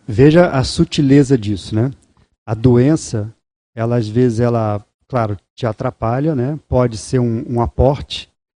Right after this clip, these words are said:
pode ser também uma estratégia evolutiva. A gente tá falando do macrosoma menor. Macrosoma menor, às vezes, não é uma coisa a mais,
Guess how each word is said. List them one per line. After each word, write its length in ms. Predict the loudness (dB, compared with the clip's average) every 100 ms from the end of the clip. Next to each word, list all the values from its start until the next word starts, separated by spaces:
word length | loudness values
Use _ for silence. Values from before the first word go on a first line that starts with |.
| _ _
pode 240 | 6 6 6
ser 140 | 2
também 300 | 2 4 6
uma 120 | 6
estratégia 560 | 2 0 -4 2 2 2
evolutiva. 520 | 0 0 -2 -6 -10
A 600 | -12 _ _ _ _ _
gente 60 | -4
tá 100 | 0
falando 200 | 4 6
do 60 |
macrosoma 520 | 6 4 0 2 2 2
menor. 480 | 2 2 0 -2 -16 _ _ _
Macrosoma 520 | 0 2 0 4 4
menor, 320 | 6 6 4
às 100 | 4
vezes, 140 | 2 2
não 180 | 2
é 340 | 2 2 0 -4 _ _ _ _ _ -2
uma 240 | 2 2
coisa 600 | 4 6 6 4 2 -2 -4
a 100 | 2
mais, 540 | 2 2 -4 -12 -20